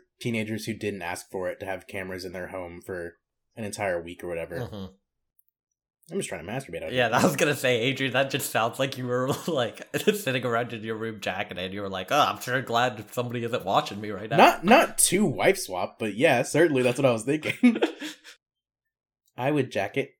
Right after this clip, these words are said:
Speaker 1: to, I was trying to think of what, what an alternative is to wife swap. <laughs>
Speaker 2: That was one of those shows where, like, A B C, C B S, N B C always, like,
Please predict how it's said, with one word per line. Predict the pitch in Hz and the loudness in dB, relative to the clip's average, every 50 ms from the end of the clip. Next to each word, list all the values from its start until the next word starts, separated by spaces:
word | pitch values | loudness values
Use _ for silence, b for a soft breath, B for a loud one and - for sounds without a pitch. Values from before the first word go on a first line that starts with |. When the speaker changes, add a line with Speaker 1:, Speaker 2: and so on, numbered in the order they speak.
| _ _ - | _ _ -4
Speaker 1:
to, | - 170 160 170 180 - - - _ _ _ - | -2 0 0 0 0 -2 -6 -10 _ _ _ -10
I | 98 | -8
was | 104 - | -6 -2
trying | - 113 104 | -2 -2 -2
to | 104 | -2
think | 104 101 | -4 -4
of | 98 | -4
what, | 101 101 - _ _ 104 | -4 -4 -4 _ _ -14
what | 113 107 104 | -12 -12 -10
an | 107 107 - 107 104 98 | -10 -8 -8 -6 -6 -4
alternative | 107 104 101 - 104 98 98 95 98 90 | -4 -6 -4 -4 -6 -6 -6 -6 -6 -6
is | 98 98 95 - | -6 -8 -8 -8
to | - 107 101 98 101 101 | -8 -8 -6 -6 -6 -6
wife | 95 95 98 101 - | -6 -6 -8 -8 -8
swap. | - 110 - - - - | -10 -14 -14 -14 -12 -12
<laughs> | - - - - - - _ _ - - - | -14 -14 -14 -16 -20 -20 _ _ -12 -6 0
Speaker 2:
That | 127 156 190 208 | 2 2 2 2
was | 220 160 | 2 0
one | 160 165 160 160 | -2 -2 -2 0
of | 160 | 0
those | 143 131 120 | 0 0 0
shows | - - 131 127 120 - | 0 0 0 0 0 0
where, | - 123 117 | -2 -2 -2
like, | 110 117 113 107 101 - - b b b b b b b b | -2 -2 -4 -6 -6 -8 -14 b b b b b b b b
A | 131 139 139 | 0 2 2
B | 123 135 127 | 2 0 -2
C, | 123 - 127 120 113 | -2 -2 -4 -4 -4
C | - - 123 117 | -4 -4 -4 -4
B | 104 117 110 107 | -4 -2 -2 0
S, | 110 104 101 - - | 0 0 -2 -4 -4
N | - 113 110 | -4 -4 -4
B | 104 101 | -4 -6
C | - 117 110 | -6 -2 -2
always, | 101 98 98 101 98 - | 0 0 -2 -4 -6 -6
like, | 107 101 95 | -6 -6 -6